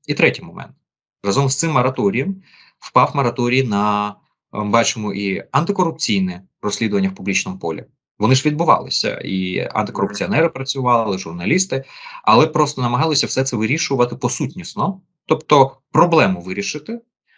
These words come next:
а не створити навколо неї інформаційний привід. Тому зазвичай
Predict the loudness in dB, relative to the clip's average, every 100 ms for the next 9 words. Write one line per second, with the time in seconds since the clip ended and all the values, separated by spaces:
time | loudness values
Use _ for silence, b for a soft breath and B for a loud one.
0 | b 2 4 4 2 0 0 -4 -10 _
1 | -12 -4 0 0 0 0 -2 -4 -2 -2
2 | 0 0 -2 -4 -6 -6 -6 -6 -4 -2
3 | -4 -4 -4 -2 0 0 2 2 2 -2